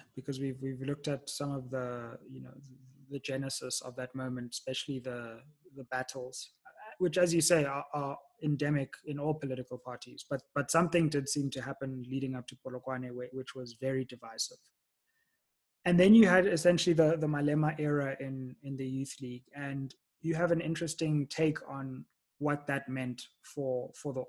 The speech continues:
organization, both in the way it some ways, uh, sowed the seeds of the decline, as you put it, but also,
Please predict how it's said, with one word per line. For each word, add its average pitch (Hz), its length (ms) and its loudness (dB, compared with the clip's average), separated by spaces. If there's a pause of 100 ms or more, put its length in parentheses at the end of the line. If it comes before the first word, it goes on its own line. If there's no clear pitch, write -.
(120)
organization, 127 840 -6 (320)
both 147 400 2 (240)
in 147 80 -2
the 143 80 -2
way 143 220 2
it 139 200 -4
some 151 380 6
ways, 139 640 0
uh, 147 400 -12 (240)
sowed 156 380 2
the 139 80 0
seeds 190 580 2 (480)
of 143 140 0
the 151 80 4
decline, 147 500 2
as 131 100 -2
you 143 120 0
put 139 180 0
it, 170 220 -2
but 147 100 -4
also, 147 580 0